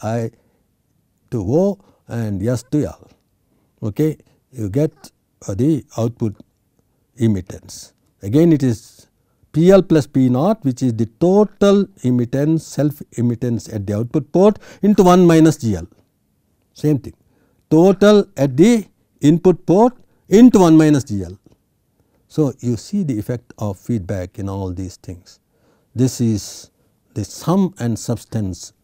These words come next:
of evaluation of all important parameters associated with any one of the four parameters, put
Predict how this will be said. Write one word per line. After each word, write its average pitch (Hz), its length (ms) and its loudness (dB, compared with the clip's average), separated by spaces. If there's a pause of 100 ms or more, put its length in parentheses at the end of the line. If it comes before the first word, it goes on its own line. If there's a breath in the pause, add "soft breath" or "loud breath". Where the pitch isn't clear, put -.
(120)
of 110 320 -6 (840)
evaluation 117 680 -2
of 95 160 -14
all 165 360 -4
important 123 680 -6 (1120)
parameters 113 580 -6
associated 98 920 -10
with 110 200 -8 (1040)
any 139 180 0
one 110 220 -4
of 98 100 -8
the 107 80 -10
four 95 240 -12
parameters, - 800 -20 (640)
put - 460 0